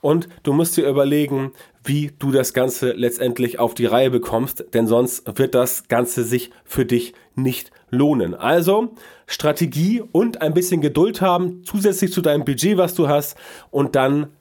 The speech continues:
hast du schon mal die ersten Schritte in die korrekte Richtung getan. Der fünfte Grund für das Scheitern deiner Facebook-Ads ist, du lernst nicht aus deinen Fehlern.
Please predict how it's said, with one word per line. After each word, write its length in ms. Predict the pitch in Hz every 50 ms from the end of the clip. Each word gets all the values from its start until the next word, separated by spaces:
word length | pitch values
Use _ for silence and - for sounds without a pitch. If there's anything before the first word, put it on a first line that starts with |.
| _ _ _
hast 220 | - - 135 - -
du 60 | 151
schon 220 | 139 - 147 139
mal 180 | 131 127 127 127
die 180 | - - 127 104
ersten 320 | 110 110 117 - - 117
Schritte 420 | - - - 127 - - 127 127 - - - - - _ -
in 160 | 143 151 165
die 260 | 143 147 143 143 139 - - _
korrekte 540 | - - 131 117 123 117 117 - 127 120 120 - - - -
Richtung 480 | 113 107 - - 110 104 110 113 - _ _ _ _
getan. 420 | - - 120 - - - 98 - - - _ _ _ _ - - - - - - -
Der 100 | 147 135
fünfte 320 | - 226 294 294 - 277
Grund 300 | 185 - 135 156 196 240
für 100 | - -
das 140 | 156 156 147
Scheitern 320 | - - 147 143 - 147
deiner 140 | 135 135 135
Facebook-Ads 760 | - - 135 135 131 - 131 123 - 110 120 175 190 190 -
ist, 500 | - - - - 233 277 - - - - - - - - - -
du 240 | 127 113 139 151
lernst 580 | 156 151 156 156 165 190 208 - - - - -
nicht 440 | 139 135 143 160 170 - - - -
aus 180 | 139 135 -
deinen 320 | - 147 143 147 151 147 135
Fehlern. 600 | - - - 170 180 202 196 160 95 78 - -